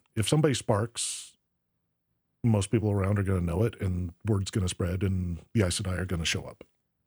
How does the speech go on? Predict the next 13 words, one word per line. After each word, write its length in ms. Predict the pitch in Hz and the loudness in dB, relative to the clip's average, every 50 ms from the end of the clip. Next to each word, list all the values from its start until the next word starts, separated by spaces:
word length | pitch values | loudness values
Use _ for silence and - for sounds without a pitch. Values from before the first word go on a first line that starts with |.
| _ _ _ _ _ _ _ _ _ _ _ _ - _ - | _ _ _ _ _ _ _ _ _ _ _ _ -16 _ 0
Um, 560 | 110 107 101 98 95 90 92 92 90 87 - - _ _ _ _ _ _ _ _ _ _ _ _ _ _ _ _ _ _ _ _ _ _ _ _ _ _ _ _ _ _ _ _ _ _ _ _ | 2 2 4 2 2 2 2 0 0 -2 -4 -8 _ _ _ _ _ _ _ _ _ _ _ _ _ _ _ _ _ _ _ _ _ _ _ _ _ _ _ _ _ _ _ _ _ _ _ _
if 640 | 131 113 110 - - - - - - - - - _ _ _ _ _ _ _ - | 2 2 2 0 -4 -10 -16 -18 -20 -20 -20 -20 _ _ _ _ _ _ _ -2
that 280 | 110 98 110 131 101 | 2 2 2 2 2
doesn't 240 | 127 135 117 123 95 | 0 0 0 0 0
happen, 420 | 98 110 113 107 - 117 113 113 - | 0 0 0 0 2 0 0 0 0
a 60 | - 98 | 0 -2
lot 340 | 95 92 95 101 104 110 | 0 2 2 2 2 2
of 100 | 113 95 | 0 0
those 220 | 95 104 95 95 - | 0 -2 -2 -2 -2
people 480 | - 98 87 - 87 82 82 80 82 - _ _ _ _ _ _ _ _ _ - | -2 -4 -4 -2 -4 -4 -4 -6 -8 -14 _ _ _ _ _ _ _ _ _ -4
who 100 | 120 107 | -4 -2
could 160 | - 92 82 | -2 -2 -2
learn 500 | 95 95 87 82 80 78 78 78 76 | 0 0 0 0 0 -2 -4 -6 -8